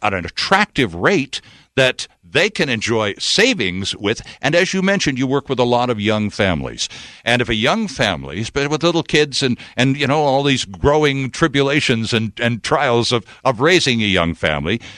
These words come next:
if you're selling a home and you can save yourself ten or fifteen or even twenty thousand dollars to a young family, that's a lot of money, especially cash, that they can do immediate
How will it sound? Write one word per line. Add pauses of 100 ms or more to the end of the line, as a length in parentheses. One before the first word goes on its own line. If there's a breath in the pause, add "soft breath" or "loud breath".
(140 loud breath)
if
you're
selling
a
home (240 loud breath)
and
you
can
save
yourself (120)
ten
or
fifteen
or
even
twenty
thousand
dollars (260 loud breath)
to
a
young
family, (340 loud breath)
that's
a
lot
of
money,
especially
cash, (220 loud breath)
that
they
can
do
immediate